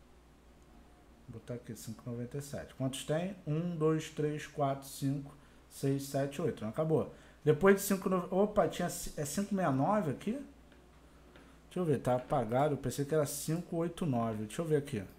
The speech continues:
Aumentar isso aqui. Deixa eu aumentar, que a imagem ficou pequena, né? É cinco meia nove, velho. Cinco meia nove. Tem um cinco meia nove aqui, ó.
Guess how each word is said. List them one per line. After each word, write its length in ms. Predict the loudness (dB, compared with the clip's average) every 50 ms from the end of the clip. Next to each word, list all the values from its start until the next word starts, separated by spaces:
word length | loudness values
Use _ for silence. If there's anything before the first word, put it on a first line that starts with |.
| -16 -16 -16 -14 -10
Aumentar 480 | -8 -6 -4 -2 -4 -4 -4 -6 -6
isso 200 | -6 -6 -8 -12
aqui. 180 | -10 -4 -2 0
Deixa 1800 | 0 0 -2 -8 -14 -18 -20 -20 -20 -20 -20 -20 -20 -20 -20 -20 -20 -20 -20 -20 -20 -20 -20 -20 -20 -20 -20 -20 -20 -20 -20 -20 -20 -14 -10 -6
eu 20 | -4
aumentar, 360 | -4 -4 -4 -4 -4 -6 -4
que 120 | -2 -2
a 20 | -2
imagem 300 | -2 -2 -2 -4 -6 -8
ficou 220 | -12 -12 -12 -12
pequena, 480 | -12 -12 -18 -20 -18 -12 -10 -8 -6 -6
né? 220 | -6 -6 -8 -8 -10 -14 -18 -20 -20 -20 -20 -16 -10
É 180 | -6 -2 -2 -2
cinco 440 | -2 -2 0 0 0 0 0 -2 -2
meia 260 | 0 2 4 4 4
nove, 460 | 4 4 4 4 4 4 4 2 0
velho. 260 | -4 -8 -10 -10 -12 -16 -20 -20 -20 -20 -20 -20 -20 -20 -20 -20 -20 -20 -20 -20 -20 -20 -20 -20 -20 -20 -20 -20 -20 -20 -20 -20 -20 -20 -20 -20 -20 -20 -20 -20 -20 -20 -20 -20 -20 -20 -20 -20 -20 -20 -20 -20 -20 -20 -20 -20 -20 -20 -20 -20 -20 -20 -20 -20 -20 -20 -20 -20 -20 -20 -20 -20 -20 -20 -20 -20 -20 -20 -18 -10
Cinco 340 | -6 -2 0 0 0 2 4
meia 180 | 6 6 8
nove. 260 | 8 6 4 4 2
Tem 120 | 2 2 2
um 60 | 2
cinco 280 | 2 0 -2 -2 -2 0
meia 180 | 2 2 4
nove 300 | 4 6 6 6 6 4
aqui, 240 | 2 0 -2 -4 -4
ó. 80 | -4